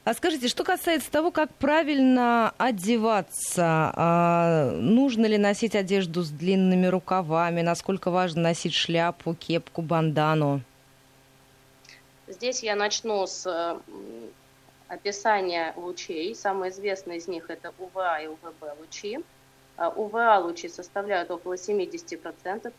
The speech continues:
Speaker 2: и проникают в сосочковые сетчатые слои дермы, то есть это достаточно глубоко. Вызывают они фотостарение, развивают фоточувствительность, поэтому у нас очень много сейчас, эм, крапивниц солнечных, потенцируют, э,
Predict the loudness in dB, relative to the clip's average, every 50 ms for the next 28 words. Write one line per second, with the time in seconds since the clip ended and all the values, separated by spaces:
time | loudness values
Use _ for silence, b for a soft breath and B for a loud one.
0 | -12 -12 -12 -10 -8 -8 -6 -6 -6 -8 -10 -6 -4 -4 -4 -4 -6 -10 -12 -12
1 | -8 -10 -10 -10 -10 -12 -14 -14 -14 -14 -14 -16 -16 -16 -16 -16 -16 -14 -12 -10
2 | -10 -10 -10 -6 -6 -4 -4 -4 -6 -8 -8 -10 -10 -10 -14 -20 -20 -14 -10 -8
3 | -8 -8 -6 -8 -8 -8 -10 -14 -16 -16 -16 -14 -12 -12 -8 -6 -6 -6 -6 -6
4 | -8 -6 -6 -6 -6 -8 _ _ _ _ _ _ _ _ _ -10 -8 -6 -4 0
5 | 2 2 2 0 -2 -6 -6 -8 -8 -10 -10 -10 -10 -12 -14 -12 _ -8 -6 -4
6 | -4 -4 -4 -4 -4 -4 -4 -4 -4 -6 -8 -10 -8 -4 -2 -2 -2 -2 -4 -8
7 | -12 -12 -12 -12 -14 -12 -12 -12 -12 -12 _ -12 -12 -12 -12 -14 -12 -10 -10 -10
8 | -10 -12 _ _ -10 -10 -10 -8 -8 -8 -8 -8 -8 -10 -12 -14 -14 -14 -14 -10
9 | -8 -8 -8 -8 -10 -14 -16 -16 -12 -6 -4 -4 -4 -6 -8 -16 _ _ _ _
10 | _ _ _ -4 -2 -2 -2 -2 -4 -6 -10 -14 -10 -2 -2 -2 -2 -2 -6 -10
11 | -10 -8 -8 -10 -10 -10 -8 -6 -6 -4 -6 -6 -8 -10 -10 -10 -10 -10 -10 _
12 | _ _ _ _ _ _ _ -14 -8 -6 -4 -6 -4 -6 -6 -6 -4 -2 -2 -2
13 | -4 -6 -8 -10 -8 -6 -4 -4 -4 -6